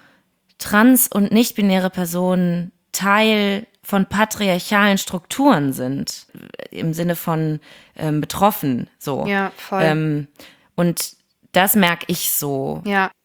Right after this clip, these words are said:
Speaker 2: der Bezug zum Frausein oder zum Lesbesein, also das finde ich irgendwie so <laughs> hochkritisch oder schwierig, weil ich denk so,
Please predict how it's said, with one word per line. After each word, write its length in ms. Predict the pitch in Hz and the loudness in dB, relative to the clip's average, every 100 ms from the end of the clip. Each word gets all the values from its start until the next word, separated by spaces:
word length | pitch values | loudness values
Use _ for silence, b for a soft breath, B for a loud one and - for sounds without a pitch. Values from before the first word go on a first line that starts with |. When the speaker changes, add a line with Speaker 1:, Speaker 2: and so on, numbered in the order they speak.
| _ - | _ -2
Speaker 2:
der 80 | 185 | -2
Bezug 400 | 196 - 247 - | -2 -4 -6 -4
zum 180 | 214 | -4
Frausein 840 | 196 - - 165 220 - 151 156 160 | -4 -4 2 2 2 2 2 2 0
oder 160 | 151 170 | -2 -2
zum 180 | - 190 | -2 2
Lesbesein, 840 | 175 220 - 170 160 151 151 160 | 2 0 -4 -6 -2 0 0 -2
also 440 | 180 175 185 190 185 B B B B - | -4 0 0 0 -4 B B B B -10
das 200 | 202 - | -6 0
finde 180 | 220 | 0
ich 160 | 214 - | 0 -2
irgendwie 220 | 220 220 | -2 -2
so 460 | 190 196 196 - - _ _ - | 0 0 0 -4 -8 _ _ -12
<laughs> 560 | 202 - 135 - 208 | -10 -8 -8 -8 -4
hochkritisch 800 | 233 226 - - 240 302 277 226 | -2 -2 -6 -8 -6 -4 -2 -2
oder 200 | 196 196 | 0 0
schwierig, 580 | 202 - 190 240 269 220 | 0 -2 0 0 2 0
weil 140 | 165 190 | 0 -2
ich 120 | - | -2
denk 240 | 185 202 | -4 -2
so, 260 | - 190 | -4 -4